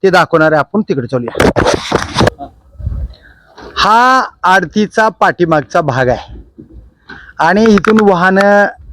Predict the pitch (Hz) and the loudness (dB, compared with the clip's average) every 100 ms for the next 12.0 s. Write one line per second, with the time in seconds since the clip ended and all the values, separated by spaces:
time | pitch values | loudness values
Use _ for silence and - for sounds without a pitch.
0 | - _ _ 175 165 165 165 170 165 180 | -20 _ _ 2 4 4 2 2 2 2
1 | 151 - 160 165 165 156 170 - 151 143 | 2 0 2 4 4 4 0 0 0 0
2 | 123 131 135 127 147 139 131 139 135 123 | 0 0 0 0 0 0 0 -2 -2 0
3 | 143 - _ - - - - 175 202 196 | 0 -4 _ -20 -20 -14 -2 2 4 4
4 | 165 123 - - - - _ _ _ _ | 2 -2 -8 -20 -20 -20 _ _ _ _
5 | _ _ - - 180 226 247 262 269 269 | _ _ -8 0 2 4 4 6 6 4
6 | - - 151 254 - 233 220 - 262 262 | -2 -6 0 0 2 0 0 2 2 4
7 | 226 131 - _ - - _ _ _ _ | 2 0 -6 _ -20 -20 _ _ _ _
8 | _ - 240 247 233 214 - 220 226 233 | _ 0 2 2 2 2 2 2 2 2
9 | 233 240 190 214 214 220 196 202 202 202 | 4 2 2 0 0 -2 0 0 0 0
10 | 180 - 190 180 170 170 190 175 - 180 | -2 -2 0 2 4 2 2 0 0 0
11 | 180 196 160 143 165 147 160 139 120 104 | 2 2 2 -2 -2 2 4 4 -2 -10